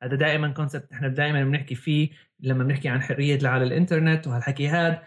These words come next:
لما كنا نحكي ضد، ضد الحجب مثلًا ببلادنا أو بغير بلدان، نحن بنقول نحن، آه، آه، مع إنه في مشكلة، بس لع-، علاجها أو ممكن نكون مختلفين على إنه في مشكلة أو لا، بس علاجها ما بيكون بالحجب، ما بيكون بالمنع،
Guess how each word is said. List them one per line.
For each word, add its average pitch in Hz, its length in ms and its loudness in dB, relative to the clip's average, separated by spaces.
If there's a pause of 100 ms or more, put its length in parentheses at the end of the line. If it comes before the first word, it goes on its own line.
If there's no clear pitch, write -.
(220)
لما 135 180 -2
كنا 139 180 0
نحكي 135 480 2
ضد، 143 320 -2 (360)
ضد 139 120 2
الحجب 151 460 0
مثلًا 147 320 -2
ببلادنا 147 600 -2
أو 127 160 -4
بغير 135 280 0
بلدان، 143 500 0 (300)
نحن 139 300 0
بنقول 135 560 0
نحن، 139 200 -2
آه، 127 760 0
آه، 120 40 0
مع 160 360 0
إنه 156 160 0
في 139 160 -2
مشكلة، 156 440 0
بس 131 340 -2
لع-، 135 440 -4
علاجها 143 560 2
أو 143 280 -4
ممكن 196 280 -2
نكون 160 220 0
مختلفين 147 480 -2
على 127 160 0
إنه 135 140 0
في 135 120 -4
مشكلة 131 260 -4
أو 120 80 2
لا، 131 220 0 (200)
بس - 80 -16
علاجها 147 340 2
ما 147 100 0
بيكون 143 280 -4
بالحجب، 139 460 -4
ما 147 60 -6
بيكون 143 240 -6
بالمنع، 131 480 -2